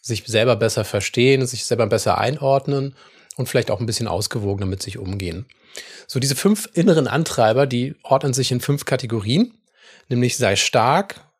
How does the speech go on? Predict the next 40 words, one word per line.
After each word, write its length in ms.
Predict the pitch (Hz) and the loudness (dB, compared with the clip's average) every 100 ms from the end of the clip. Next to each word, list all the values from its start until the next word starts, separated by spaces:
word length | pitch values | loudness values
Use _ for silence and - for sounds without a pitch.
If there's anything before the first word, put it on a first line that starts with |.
| _ _ | _ _
sei 280 | 110 98 98 | -2 0 0
perfekt, 760 | - 95 - 156 - - - _ | -4 -6 0 0 -2 -10 -10 _
mach 260 | 104 110 131 | -4 -2 0
es 140 | 196 | -2
allen 260 | 117 120 131 | 0 0 0
recht, 460 | 113 113 - - - - | 2 0 -2 -12 -18 -16
streng 480 | - 107 98 117 | -12 -2 0 2
dich 180 | 123 120 | 0 0
an, 280 | 95 98 101 - _ _ _ | 0 -2 -4 -10 _ _ _
mach 300 | - 95 98 | -8 -6 -4
schnell. 360 | - 87 82 92 _ _ - - - _ - | -6 -8 -8 -12 _ _ -20 -20 -20 _ -8
Und 320 | 104 101 - _ _ | -6 -6 -8 _ _
das 240 | - 117 - | -2 -2 0
sind 240 | 135 127 - - | -2 -4 -10 -10
sogenannte 420 | 123 120 113 104 | -4 -2 -2 -4
Primärantreiber. 960 | - 113 127 151 156 151 - 147 143 | -6 -2 2 2 0 -2 0 2 2
Wir 140 | 123 113 | 0 2
werden 260 | 117 123 | 2 2
natürlich, 320 | 113 104 107 110 | -2 -4 -4 -4
wenn 100 | 110 | -6
wir 80 | |
drüber 280 | 104 107 101 | -6 -2 -2
nachdenken, 560 | 95 104 - 120 104 107 | 0 0 0 0 0 0
werden 140 | 104 | 0
wir 60 | 104 | 2
merken, 280 | 104 110 98 | 0 0 -2
okay, 260 | - 110 | -4 -2
es 120 | 113 | -2
gibt 200 | - - | -4 -4
da 60 | 101 | -4
vielleicht 240 | - 95 | -2 -4
auch 140 | 98 98 | -4 -6
Variationen, 680 | 92 95 98 - 170 165 151 | -4 -2 -4 -2 2 2 2
manchmal 240 | 117 117 | -2 -6
gibt's 160 | 113 - | -6 -8
auch 80 | |
so 80 | 98 | -8
ein 60 | 104 | -4
bisschen 260 | 117 107 | -2 -2
Überschneidungen, 760 | 110 104 - 123 135 147 139 | -2 -4 -2 2 2 4 2